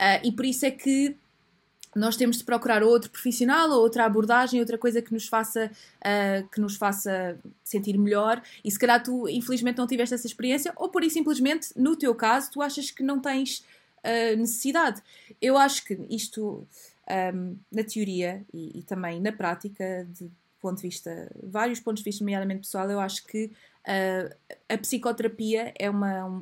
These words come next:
um, uma chave muito importante, ah, não só nos distúrbios alimentares, mas noutras questões,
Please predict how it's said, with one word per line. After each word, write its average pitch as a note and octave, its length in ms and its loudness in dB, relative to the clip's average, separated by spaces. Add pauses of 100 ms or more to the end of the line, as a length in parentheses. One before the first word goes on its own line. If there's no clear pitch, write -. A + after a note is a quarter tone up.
(100)
um, F3+ 520 -4
uma F3+ 100 -6
chave G3+ 320 0
muito A3+ 240 0
importante, G3+ 600 -2 (420)
ah, F3+ 320 0
não G#3+ 200 0
só B3 160 -2
nos G#3+ 120 -2
distúrbios G#3 420 -2
alimentares, G3 500 0
mas G3 140 2
noutras G3 320 -2
questões, - 580 -6